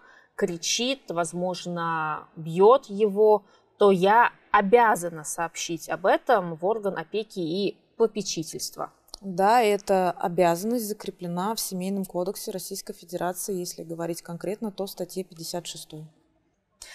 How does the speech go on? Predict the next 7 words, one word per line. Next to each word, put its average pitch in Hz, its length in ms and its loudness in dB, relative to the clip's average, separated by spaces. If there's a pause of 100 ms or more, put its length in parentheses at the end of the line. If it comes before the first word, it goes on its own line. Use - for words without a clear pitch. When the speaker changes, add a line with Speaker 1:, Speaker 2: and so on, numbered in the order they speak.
(160)
Speaker 1:
А 160 80 0
если 240 240 4
я, 247 100 10
например, 226 380 2
просто 226 640 4 (800)
гуляю 196 680 4
в - 140 -16